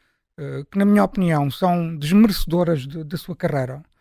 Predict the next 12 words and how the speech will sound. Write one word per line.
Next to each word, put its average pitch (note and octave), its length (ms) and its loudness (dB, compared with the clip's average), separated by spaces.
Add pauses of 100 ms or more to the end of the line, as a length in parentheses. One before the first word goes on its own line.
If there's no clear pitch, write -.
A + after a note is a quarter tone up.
(300)
Eh, D#3 180 -12
a - 20 -8
sua F3+ 160 -6
carreira F3+ 360 2
merece G3+ 480 6
declarações F3 460 -4
melhores E3+ 260 -2
do D3 40 -12
que C3+ 100 -16
aquelas. C3 420 -16 (300)
A A3+ 120 2
atacar F3 580 -2